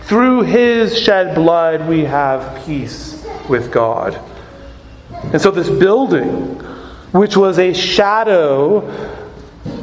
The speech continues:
was, was to make way for the reality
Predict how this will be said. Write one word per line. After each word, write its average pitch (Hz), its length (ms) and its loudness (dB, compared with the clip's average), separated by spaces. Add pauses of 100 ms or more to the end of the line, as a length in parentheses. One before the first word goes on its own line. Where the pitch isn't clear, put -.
(380)
was, 202 480 4
was 220 280 4
to 208 120 4
make 185 260 2
way 175 840 2
for 165 160 4
the 156 80 2
reality 147 840 2